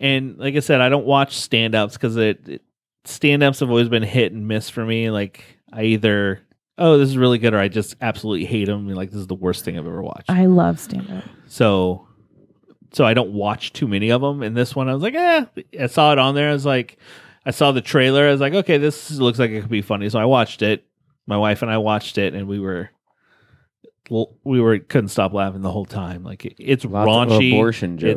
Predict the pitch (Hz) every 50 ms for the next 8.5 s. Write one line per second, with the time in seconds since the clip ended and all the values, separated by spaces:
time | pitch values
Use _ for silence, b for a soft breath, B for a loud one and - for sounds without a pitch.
0 | 67 - - - - - - - - - - - - - - _ _ - 127 113
1 | 110 - - - - - - - - - - - _ _ _ _ _ b b b
2 | b b b b - 104 98 87 85 107 123 127 - - - 120 - - - 170
3 | 170 151 - 151 151 165 170 165 151 147 139 113 - 139 139 139 143 147 156 165
4 | 165 175 160 175 175 165 160 165 156 - 175 139 127 127 123 123 127 127 - -
5 | - 98 92 87 151 143 135 - - - 143 120 101 92 - - _ B B B
6 | B B B B B B B B B B B B B - 277 277 359 381 415 440
7 | 427 - - - 226 240 240 233 202 185 170 170 175 180 190 185 - - _ _
8 | _ _ _ _ - 117 92 78 73